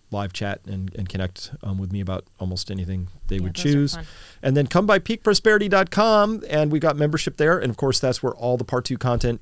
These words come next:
Speaker 1: you will find. Part Two is our special insider lingo for what I really think, um, 'cause I st-, we're still in, in s-, a little bit of a, um,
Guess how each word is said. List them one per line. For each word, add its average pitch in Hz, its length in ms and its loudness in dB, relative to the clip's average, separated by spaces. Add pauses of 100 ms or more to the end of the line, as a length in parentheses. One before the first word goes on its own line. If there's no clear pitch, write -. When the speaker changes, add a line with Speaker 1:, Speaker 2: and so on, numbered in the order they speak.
Speaker 1:
you 120 160 -4
will 104 60 0
find. 139 280 0
Part - 200 -2
Two 220 240 2
is 104 100 4
our 104 180 2
special 117 420 -2
insider 107 340 0
lingo 120 280 0
for 98 280 -2 (640)
what 135 120 -2
I 117 60 -2
really 104 400 2
think, 90 400 -8 (140)
um, 101 200 -4
'cause 110 160 -2
I 127 100 4
st-, 165 300 0
we're 165 140 2
still 208 300 4
in, 117 180 2
in 113 200 -4
s-, - 260 -2
a 113 80 -2
little 117 240 2
bit 107 140 0
of 98 120 -2
a, 98 160 -2
um, 85 240 -4